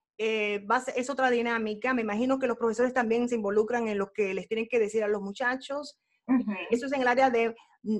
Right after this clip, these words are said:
Speaker 1: creo que en Nueva York empezaron también hoy. Y en la Florida van a empezar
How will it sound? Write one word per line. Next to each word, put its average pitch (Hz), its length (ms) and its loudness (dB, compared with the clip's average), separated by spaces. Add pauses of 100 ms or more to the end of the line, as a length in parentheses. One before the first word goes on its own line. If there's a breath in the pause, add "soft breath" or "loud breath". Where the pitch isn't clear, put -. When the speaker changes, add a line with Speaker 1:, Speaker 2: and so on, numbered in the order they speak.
(140)
Speaker 1:
creo 262 280 6
que 311 80 -2
en 269 60 2
Nueva 233 220 6
York 240 220 6
empezaron 233 600 2
también 214 460 -2
hoy. 240 360 4 (500)
Y 330 200 0 (100)
en 269 140 2
la 302 160 6
Florida 240 560 0
van 233 240 4
a 262 40 0
empezar 262 600 0